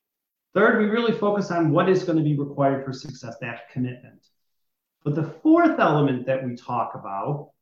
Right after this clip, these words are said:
is culture. Now, we don't go into the culture drivers,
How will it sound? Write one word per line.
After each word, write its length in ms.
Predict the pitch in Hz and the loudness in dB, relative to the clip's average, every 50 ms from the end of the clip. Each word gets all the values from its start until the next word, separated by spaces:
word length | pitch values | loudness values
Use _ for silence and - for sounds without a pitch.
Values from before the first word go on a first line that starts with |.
| _ | _
is 140 | - 143 - | -10 -10 -2
culture. 480 | - 190 175 - - 110 107 - - _ _ _ _ _ _ _ _ _ _ _ _ _ _ _ | 0 2 2 2 0 -4 -8 -12 -16 _ _ _ _ _ _ _ _ _ _ _ _ _ _ _
Now, 100 | 151 160 | 2 4
we 100 | 180 208 | 4 6
don't 200 | 254 294 311 - | 6 6 6 6
go 260 | 302 294 262 - - - | 4 4 2 2 0 -2
into 480 | 190 214 233 240 233 - - 208 165 | 0 4 4 4 4 4 2 0 2
the 120 | 147 147 147 | 2 0 0
culture 400 | - 139 135 - - - 131 117 | 0 -2 -2 -2 -4 -6 -8 -8
drivers, 600 | 113 117 107 107 101 98 107 107 107 - - _ | -8 -6 -6 -6 -6 -6 -10 -12 -14 -14 -18 _